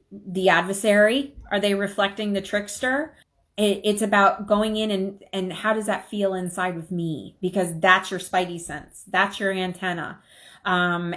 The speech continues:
and, and really going into that place and deciding where the work needs to get done. And that you are always surrounded in light and you are always surrounded in love.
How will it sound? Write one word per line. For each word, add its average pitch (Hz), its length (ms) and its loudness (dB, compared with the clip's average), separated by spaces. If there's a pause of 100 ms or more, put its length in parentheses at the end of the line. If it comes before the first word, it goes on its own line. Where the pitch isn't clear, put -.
and, 180 500 0
and 185 240 0
really 208 440 4
going 185 320 2
into 180 300 -4
that 170 260 -4
place - 420 -8
and 170 220 -4
deciding 175 580 0
where 170 160 -2
the 160 120 -4
work 156 280 -4
needs 160 300 -6
to 160 100 -10
get 160 240 -6
done. - 380 -10 (500)
And 180 300 2
that 175 140 2
you 185 120 0
are 180 140 4
always 190 340 2
surrounded 180 400 -2
in 170 200 -2
light 185 300 -2
and 175 120 -6
you 175 100 -4
are 165 140 -4
always 180 360 0
surrounded 170 460 -4
in 160 180 -4
love. 156 420 -6